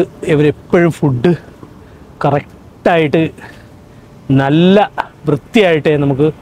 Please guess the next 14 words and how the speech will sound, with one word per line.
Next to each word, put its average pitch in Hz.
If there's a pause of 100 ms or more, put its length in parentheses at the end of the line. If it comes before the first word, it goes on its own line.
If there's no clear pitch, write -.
(840)
പാചകം 147
ചെയ്ത് 147
തരുള്ളൂ. 113 (760)
അതുകൊണ്ട് 151 (320)
വിശ്വസിച്ച് 214
നമുക്ക് 170 (2000)
റോയൽ 151
കമ്മീഷനകത്ത് 156
വന്നിട്ട് 139
നമുക്ക് 127
food 113
കഴിക്കാം. 104 (1040)
അല്ല, 123
ഇതൊക്കെ 139